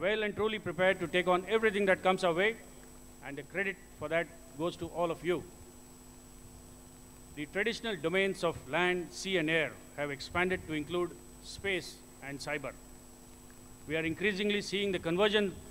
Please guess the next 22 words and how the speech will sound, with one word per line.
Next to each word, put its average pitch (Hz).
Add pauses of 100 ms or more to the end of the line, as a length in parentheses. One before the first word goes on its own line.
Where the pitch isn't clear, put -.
(420)
of 143
all 208
these 196
domains 180
into 151
one 185
continuum 165 (400)
in 131
the 135
form 160
of 147
hybrid 151
warfare. 147 (1160)
The 123
use 180
of 143
non-kinetic 185 (400)
and 127
non-lethal 185
warfare 180
to 147
supplement 190